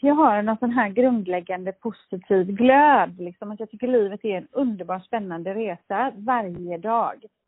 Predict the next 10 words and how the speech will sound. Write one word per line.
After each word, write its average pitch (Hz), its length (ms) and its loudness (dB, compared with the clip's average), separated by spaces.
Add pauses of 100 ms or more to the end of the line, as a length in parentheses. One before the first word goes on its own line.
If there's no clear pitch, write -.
(380)
Och 214 440 0
jag 233 120 -8
har 240 120 -4
alltid 240 340 -4
varit 226 420 -4
så 262 60 -4
att 190 160 -6
jag 202 120 -6
vill 254 160 -6
liksom 214 380 -10